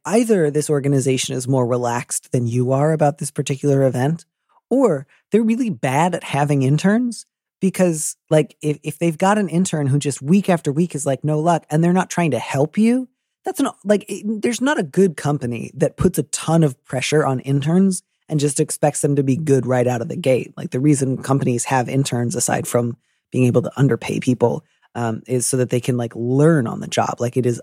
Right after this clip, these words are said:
expected that you won't know yet what you're doing. So even being a senior intern, I, I hope you don't feel like, like, all the pressure, all the spotlight's on you. Like, they should be helping you do the best job that you possibly can.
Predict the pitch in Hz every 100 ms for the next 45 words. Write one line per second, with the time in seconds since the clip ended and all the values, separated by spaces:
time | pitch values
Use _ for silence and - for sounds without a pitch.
0 | - - - - - 156 - 113 117 131
1 | 123 127 127 127 123 123 - - - 156
2 | 113 131 120 160 147 214 202 202 175 196
3 | 165 135 - 165 156 135 - 151 147 120
4 | 110 120 117 - 123 151 170 160 147 117
5 | - 123 120 117 113 _ _ _ _ -
6 | 123 - 143 131 131 - 127 135 123 120
7 | 120 127 117 123 117 113 117 117 110 107
8 | - 180 185 330 220 175 170 - _ _
9 | - 151 175 165 156 151 143 147 135 139
10 | 127 123 - 127 123 131 127 120 - 120
11 | - - 67